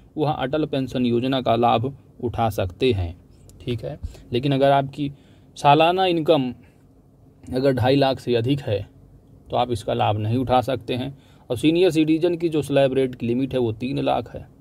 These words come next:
आप समझ रहे हैं। तो तीन लाख जब,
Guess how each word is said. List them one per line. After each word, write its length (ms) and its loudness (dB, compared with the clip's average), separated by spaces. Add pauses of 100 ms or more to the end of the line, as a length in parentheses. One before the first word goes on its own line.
(320)
आप 100 -6
समझ 300 -2
रहे 160 -2
हैं। 240 -8 (500)
तो 80 -4
तीन 220 -2
लाख 220 2
जब, 200 0